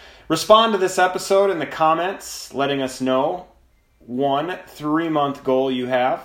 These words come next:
What will you create? How will you grow?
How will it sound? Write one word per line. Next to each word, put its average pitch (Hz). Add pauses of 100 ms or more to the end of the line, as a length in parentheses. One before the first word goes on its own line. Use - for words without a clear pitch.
(580)
What 175
will 190
you 175
create? 151 (420)
How 110 (680)
will 117
you 120
grow? 110